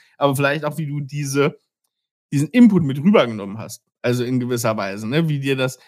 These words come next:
übers Netzwerk, über Ideen, über Strategie dann auch was reingebracht hat für Stuffbase, was du ja schon damals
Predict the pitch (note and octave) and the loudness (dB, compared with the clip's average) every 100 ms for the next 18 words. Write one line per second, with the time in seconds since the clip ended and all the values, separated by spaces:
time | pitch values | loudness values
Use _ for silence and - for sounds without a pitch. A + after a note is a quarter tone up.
0 | _ _ D#3 C#3+ B2+ D3+ F3 - - D3 | _ _ 2 2 2 0 0 -2 -4 -2
1 | C#3 C3 - _ E3 C#3 C3 B2+ C#3+ B2+ | 0 -2 -8 _ -4 0 2 2 -2 -6
2 | C#3+ D3 C#3+ C3 C3 B2 - B2+ C3 C3 | -2 -2 -2 -2 -4 -4 -6 -6 -8 -8
3 | D3 D3+ C#3 B2+ A2 B2 B2+ A#2 B2 C3+ | -4 -4 -2 -2 -2 -2 -2 -2 -2 -2
4 | B2+ - B2 - B2 - - D3+ C3+ - | -6 -6 -6 -4 -6 -8 -8 -2 -2 -2
5 | B2+ B2+ - B2 A#2+ A2+ - B2 A#2 B2 | -2 -4 -4 -8 -8 -12 -8 -6 -6 -8
6 | G#2 A2 A#2 C3 | -6 -4 -6 -8